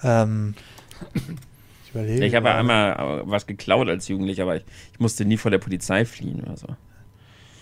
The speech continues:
Speaker 1: Ich weiß nicht, ob man das so durchgehen lassen kann, aber, ähm, ein paar Kumpels von mir, äh, damals, die waren sehr im Graffiti-Markt unterwegs. Und, ähm, da bin ich dann irgendwann mal mitgegangen, so.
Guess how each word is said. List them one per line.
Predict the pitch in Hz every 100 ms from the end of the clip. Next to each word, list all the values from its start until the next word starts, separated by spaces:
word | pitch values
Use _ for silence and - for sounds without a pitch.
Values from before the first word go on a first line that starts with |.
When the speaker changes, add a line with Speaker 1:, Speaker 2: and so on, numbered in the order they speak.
| - - - - -
Speaker 1:
Ich | 139 113
weiß | 165 214
nicht, | 220
ob | 196
man | 208
das | 180
so | 180
durchgehen | 139 147 202 - 135
lassen | 123 113 131
kann, | - 139 170
aber, | 131 135 131 131 120
ähm, | 127 123 123 123 120 131
ein |
paar | - 135
Kumpels | - 170 180 -
von | 151
mir, | 160 165 160 156 131 139 135 131 135 127
äh, | 123 - -
damals, | 131 143 139 131 -
die | 131 127
waren | 123 127 131 131 127 131
sehr | 120 135 135 123
im | 139
Graffiti-Markt | 131 131 - 180 147 120 120 -
unterwegs. | 127 120 113 117 160 - - - - - - - - - - -
Und, | 131 131 123 127 123 117 -
ähm, | 120 117 117 113 - - - -
da | -
bin | -
ich | 127 -
dann | 120
irgendwann | 120 127 127 127
mal | 123
mitgegangen, | 143 - 143 117 117 110
so. | 110 113 127